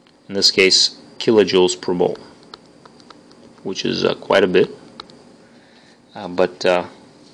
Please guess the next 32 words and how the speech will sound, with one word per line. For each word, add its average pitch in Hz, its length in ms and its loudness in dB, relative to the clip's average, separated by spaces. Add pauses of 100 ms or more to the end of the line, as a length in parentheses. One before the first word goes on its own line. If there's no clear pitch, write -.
(800)
what 98 160 -2
we'll 104 100 4
do 110 160 2
here 101 380 2
is, 95 340 0
since - 180 -4
we 101 80 -2
get 92 140 2
two 107 100 -2
significant - 400 -2
figures, 90 460 -2
why 98 140 2
don't 95 80 -2
we 95 100 -2
say, 92 360 2 (600)
a 196 80 -10
th-, - 260 -8
uh, - 360 -2
looks 135 260 -8
like 85 140 0
we 95 40 4
have 85 140 0
three 104 180 -6
significant - 440 -4
figures - 320 -6
actually - 360 -4
from - 340 -12
this 90 200 0
answer. - 300 -6 (680)
So 90 280 2
how 87 120 -2
about 90 260 0